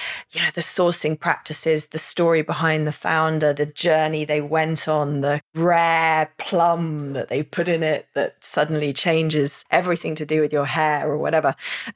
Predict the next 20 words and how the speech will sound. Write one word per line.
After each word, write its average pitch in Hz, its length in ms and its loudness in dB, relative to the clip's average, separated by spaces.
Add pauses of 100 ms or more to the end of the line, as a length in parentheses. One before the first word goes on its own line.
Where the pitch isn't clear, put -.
That's 202 240 0
the 214 60 0
sort - 220 -4
of 160 60 0
stuff - 300 -2
that - 160 -2
really 143 240 2
turns 151 400 0
me 156 200 2
on 151 200 2
with 143 320 -2
beauty. 143 460 0
And 147 100 0
I 147 60 2
think 151 280 -4
it - 80 -2
is 151 220 2
the 156 140 -2
way 156 300 4
that 151 260 0